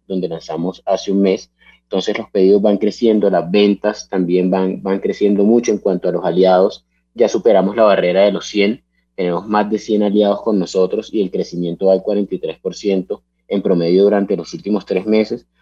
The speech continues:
Y una cifra que me encanta decir porque es la que me infla el pecho y me llena de, de orgullo porque se está cumpliendo con nuestro propósito y con nuestra misión es productos salvados.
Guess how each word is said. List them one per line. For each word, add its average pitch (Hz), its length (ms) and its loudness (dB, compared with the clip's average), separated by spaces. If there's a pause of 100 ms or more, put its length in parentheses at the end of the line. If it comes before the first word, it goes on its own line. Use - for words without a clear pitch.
(200)
Y 117 100 -2
una 110 140 4
cifra 123 320 -4
que 123 100 -2
me 113 80 2
encanta 101 460 0
decir 101 340 0
porque 107 240 -2
es 104 80 -2
la 110 140 -2
que 117 120 2
me 95 140 2
infla 110 440 2
el 110 120 0
pecho 113 320 2
y 110 60 -2
me 101 120 2
llena 92 300 0
de, 104 200 2
de 101 120 2
orgullo 110 480 2
porque - 240 -4
se - 80 -10
está 87 220 -8
cumpliendo 104 720 0 (260)
con 113 180 4
nuestro 104 300 0
propósito 98 580 -2
y 110 40 -4
con 110 160 2
nuestra 95 280 -4
misión 104 400 -2
es 113 220 -2
productos 98 540 -2
salvados. 78 580 -8